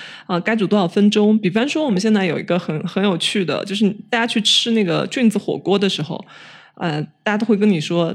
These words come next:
煮个二十分钟或者什么的。我一直对这个时间是存疑的，说，哎，为什么有时候是早期哈，我们吃的时候好像十五分钟，现在变成了二十分钟，然后景洪跟我说了一个更 accurate 的时间是十六分钟，<laughs> 是，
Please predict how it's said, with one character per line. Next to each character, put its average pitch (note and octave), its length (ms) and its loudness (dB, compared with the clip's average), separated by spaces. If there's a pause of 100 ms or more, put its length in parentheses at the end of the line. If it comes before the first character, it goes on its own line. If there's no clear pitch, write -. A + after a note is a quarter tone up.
(140)
煮 E3 160 -4
个 - 80 -4
二 E4 120 -2
十 - 120 -8
分 F3 140 0
钟 D#3+ 180 -2
或 F3+ 80 0
者 E3 40 0
什 D#3+ 100 -6
么 - 100 -8
的。 - 120 -10
我 A#3 120 2
一 C#4 40 0
直 B3 140 -4
对 C#4 160 0
这 A#3+ 60 2
个 A#3+ 60 4
时 - 200 0
间 A3 220 4
是 A3+ 260 2
存 F3 380 2
疑 D3 120 0
的， E3 120 0
说， G#3+ 180 -6
哎， E3+ 200 -6
为 C#4+ 100 -2
什 A#3+ 100 2
么 G#3 140 6
有 G3+ 200 2
时 D#3 140 -2
候 G3+ 140 2
是 G3+ 400 -2 (100)
早 E3 160 -2
期 G#3+ 260 -2
哈， E4+ 120 0
我 G#3 80 0
们 D#3+ 100 -2
吃 - 160 0
的 A#3 100 2
时 F3+ 100 2
候 G3 60 2
好 G3 100 -2
像 D#3 120 0
十 - 200 0
五 G#3 120 0
分 D3+ 220 -6
钟， - 160 -8 (520)
现 F4 100 -6
在 D4+ 80 -2
变 D#4+ 160 -2
成 C#4+ 80 0
了 A#3+ 60 0
二 E4+ 160 -2
十 F#3 140 -6
分 E3+ 180 0
钟， E3+ 180 -2 (320)
然 C4 120 0
后 D#4 40 4
景 A#3+ 160 2
洪 A3+ 200 4
跟 C#4+ 100 0
我 C4 80 2
说 B3 180 2
了 A#3 60 6
一 A3 60 6
个 B3 80 4
更 C#4 380 0
accurate - 600 -2
的 E3+ 100 -2
时 F#3 200 0
间 G#3 200 2
是 - 120 0
十 - 240 2
六 D#4 180 4
分 A#3 220 4
钟， A#3+ 260 4 (400)
<laughs> - 460 -2
是， - 160 2